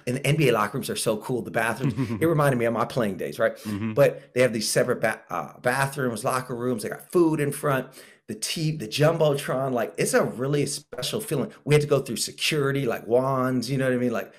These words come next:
Speaker 1: like airport, T S A type.
Speaker 2: Yeah.
Speaker 1: And by doing that mentality, it was a mental re-, I'm not gonna lie, we weren't the tallest team. We weren't the fastest team, but we had the best mindset and teamwork.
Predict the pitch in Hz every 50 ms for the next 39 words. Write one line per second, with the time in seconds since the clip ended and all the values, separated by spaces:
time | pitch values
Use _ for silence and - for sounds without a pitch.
0 | _ - 123 127 113 135 143 143 117 - - - - - 127 110 - 139 117 -
1 | - - 92 92 98 110 113 104 - - _ _ _ _ _ - 151 156 156 151
2 | 131 - - - _ _ _ _ _ _ _ _ - - - 131 120 131 123 107
3 | 120 143 165 185 202 202 190 160 131 120 135 127 123 123 - - - - 117 117
4 | 113 107 - - - - - 165 190 220 208 127 107 113 117 120 117 - 117 113
5 | 117 120 135 160 185 185 185 - 151 110 113 110 - - - - - 139 202 220
6 | 214 170 165 165 170 143 120 143 165 156 156 170 190 196 - 120 - - - 196
7 | 113 - - - - - - 151 - 143 _ _ - - - - _ _ - 131
8 | 127 110 110 120 139 165 - - - - - 120 101 104 135 143 - 98 95 -
9 | - - 80 71 64 - _ _ _ - 95 110 113 117 117 107 113 - - 110
10 | 120 120 - - 110 104 98 104 110 113 117 117 - - - 107 101 - - -
11 | _ _ _ _ - 110 98 - - - - - - 147 147 123 104 - - 80
12 | - - _